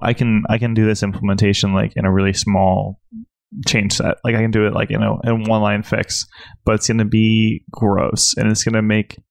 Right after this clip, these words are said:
complexity increase at this one point. Whereas I could, like, refactor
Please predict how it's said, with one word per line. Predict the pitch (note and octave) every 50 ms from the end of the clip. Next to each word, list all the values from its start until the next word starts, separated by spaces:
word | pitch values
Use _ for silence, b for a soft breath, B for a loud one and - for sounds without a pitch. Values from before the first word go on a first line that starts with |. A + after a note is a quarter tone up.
| _ _
complexity | - - - G#2 - - A2+ A2+ - - B2 A2 G#2+ G#2 -
increase | - A2 G#2 G2 - G#2+ G#2+ G#2 -
at | - G#2+ -
this | - G#2+ G#2
one | G#2+ F#2+ F#2+ G2 G2 G2 F#2+
point. | - - G#2+ G2+ G2+ F#2+ - - A#2+ - b b b b b b b
Whereas | - A#2 A#2 A2 A2 G#2+ G#2+
I | A2+ - A2 A#2
could, | - B2+ A#2+ G#2 G#2+
like, | G#2 G2+ G2+ G2 - - _ -
refactor | - A#2 A2+ A2 A2 - C3 B2+ C#3 C3 - - A#2 G#2+ G2+ G2 G2 G2